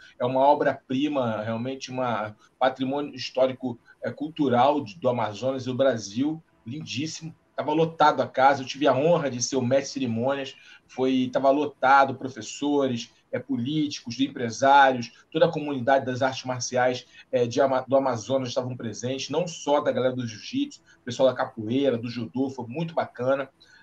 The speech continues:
É, o Heraldo Daniel é o diretor do, do, do,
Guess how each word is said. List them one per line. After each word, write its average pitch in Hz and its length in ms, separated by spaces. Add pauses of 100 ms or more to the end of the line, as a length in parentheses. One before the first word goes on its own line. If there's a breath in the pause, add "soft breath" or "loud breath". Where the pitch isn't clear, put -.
É, 135 340
o 135 200
Heraldo 143 400
Daniel 135 520
é 131 40
o 127 120
diretor 127 520
do, 131 200
do, 113 440
do, 101 440